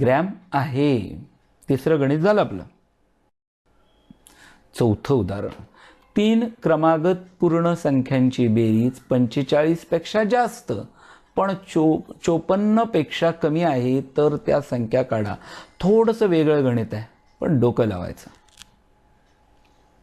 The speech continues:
पहिली क्रमागत पूर्ण संख्या एक्स मानू, बरोबर आहे? कारण ती माहीत नाही म्हणून एक्स मानली.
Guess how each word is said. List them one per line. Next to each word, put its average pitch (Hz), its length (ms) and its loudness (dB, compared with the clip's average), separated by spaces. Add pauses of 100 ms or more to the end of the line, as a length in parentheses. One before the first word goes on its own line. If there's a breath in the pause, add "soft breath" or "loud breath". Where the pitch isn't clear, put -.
(1200 loud breath)
पहिली 208 520 2
क्रमागत 156 640 2 (180)
पूर्ण 147 300 2
संख्या 123 600 -2 (240)
एक्स - 320 -4
मानू, 92 300 -4 (420)
बरोबर 156 320 2
आहे? 170 260 -2 (2250 loud breath)
कारण 160 140 0
ती 196 100 0
माहीत 233 380 2
नाही 113 120 -2
म्हणून 127 260 0 (140)
एक्स 131 240 -4
मानली. 95 260 -4